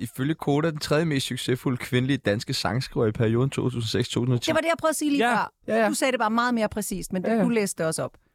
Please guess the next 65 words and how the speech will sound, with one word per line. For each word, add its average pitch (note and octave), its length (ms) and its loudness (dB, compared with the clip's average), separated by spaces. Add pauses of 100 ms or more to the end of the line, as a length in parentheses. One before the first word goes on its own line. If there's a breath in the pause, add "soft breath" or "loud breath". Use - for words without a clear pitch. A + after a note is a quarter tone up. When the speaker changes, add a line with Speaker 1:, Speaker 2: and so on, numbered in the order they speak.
(240)
Speaker 1:
Det D3 60 4
er D3+ 40 2
det, D3+ 80 2
jeg C#3+ 100 2
kan. - 200 -6 (380 loud breath)
Speaker 2:
Men F#3 100 -2
så - 60 4
Speaker 1:
Øh, B2+ 160 4
læse A2 240 2
op. - 180 -4 (200 loud breath)
<laughs> B4+ 1000 -2
Øh, G#2+ 140 2 (400)
hvor A2 160 0
rig D3+ 160 0
bliver C#3 140 0
man B2+ 160 -2
på B2+ 60 -6
det? A#2+ 140 -4 (720 soft breath)
Speaker 2:
Ikke C4+ 160 0 (100)
rig G#3+ 220 -2
nok. B2 240 -8 (680)
Speaker 1:
Hvor G2 100 2
rig? A#2 80 2
Speaker 3:
Ah, E3 160 2
men D#3 80 0
hvor C3+ 120 -4
bliver, B2 280 -4 (120)
prøv C3+ 140 0
at, A2+ 80 -4
det - 80 0
må C3 80 4
da B2+ 80 0
Speaker 2:
Øhm, G#3 100 4
Speaker 3:
give - 100 2
Speaker 1:
Kan C3 100 4
du B2+ 80 2
sådan C3 200 -2
tale C3+ 320 2
Speaker 2:
ja. - 60 0
Speaker 1:
sådan A2 420 -4
Speaker 2:
Ej, F#3 100 2
men G3 160 -2
det, A3 140 2 (180)
altså, F#3 260 0 (360)
hvad F3 160 2
der F#3+ 80 2
kom F#3+ 220 0
ind, F3+ 120 -2
og D#3+ 40 -2
hvad E3+ 140 2
der E3 60 4
ikke E3 140 0
kom E3 180 0
ind, D#3+ 140 0
det E3 120 -4
ved E3+ 140 0
jeg D3 140 0
ikke. D3+ 120 -2
Men F3 100 4
tingen F3 340 0
er, D#3 160 2
at D#3+ 100 0
vi, F3+ 160 2 (140)
vi F#3+ 120 0 (120)
dengang G3 460 0